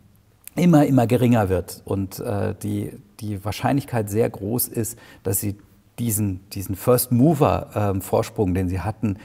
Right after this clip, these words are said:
verspielt haben mittlerweile. Und, äh, diese Basis kommt daher, weil die Automobilindustrie so gut ist. Und wir sind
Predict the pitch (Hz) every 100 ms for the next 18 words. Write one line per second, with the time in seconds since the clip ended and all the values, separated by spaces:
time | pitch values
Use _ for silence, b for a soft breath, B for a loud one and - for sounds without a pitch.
0 | B - 110 - - 139 139 - 87 101
1 | - 98 92 _ - _ 107 - 101 92
2 | 95 92 82 B B B - 90 87 -
3 | 104 101 92 - - - 120 104 - 92
4 | 127 180 139 - 90 104 156 107 101 95
5 | 104 104 - 107 117 113 110 - 117 123
6 | 120 120 202 220 - 87 - B B -
7 | 101 107 107 208 - -